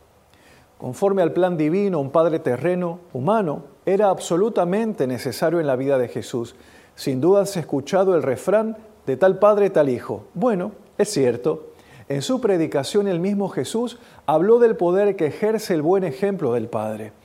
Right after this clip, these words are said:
En el Evangelio de Juan, Jesús dice, "Les aseguro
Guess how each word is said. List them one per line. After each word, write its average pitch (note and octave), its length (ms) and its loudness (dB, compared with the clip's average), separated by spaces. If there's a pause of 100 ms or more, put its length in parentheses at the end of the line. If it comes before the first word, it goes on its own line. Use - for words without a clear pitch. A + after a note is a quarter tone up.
(380)
En C#3+ 100 -4
el C#3 120 0
Evangelio C3+ 460 0
de F#3+ 120 -2
Juan, G#3+ 260 0
Jesús E3+ 320 -4
dice, A2 400 -8 (380)
"Les A3 460 4
aseguro E3 640 -2